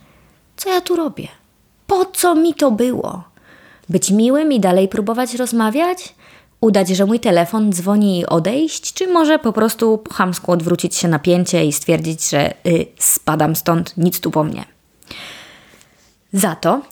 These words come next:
kiedy podchodzisz do osoby, która ma przygotowaną swoją przemowę, do której bardzo dobrze można się złapać i zadać zapasowe pytania, rozmowa zaczyna się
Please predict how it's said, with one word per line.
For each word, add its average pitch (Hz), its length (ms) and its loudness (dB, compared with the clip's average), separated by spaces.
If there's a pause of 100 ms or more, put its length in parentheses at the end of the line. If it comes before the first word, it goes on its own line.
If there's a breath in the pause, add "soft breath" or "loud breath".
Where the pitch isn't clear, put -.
(160)
kiedy 196 220 2
podchodzisz 349 460 0
do 233 160 2
osoby, 175 400 -4 (240)
która 220 260 0
ma 247 120 2
przygotowaną 254 680 0
swoją 233 380 -2
przemowę, 175 560 -4 (460 loud breath)
do 214 100 0
której 262 540 2
bardzo 269 460 2
dobrze 190 300 2
można 175 320 0
się 170 160 -2
złapać 165 640 -2
i 208 240 2
zadać 208 580 0
zapasowe 196 540 0
pytania, 160 520 -4 (360 loud breath)
rozmowa 277 420 4
zaczyna 262 380 0
się 247 320 0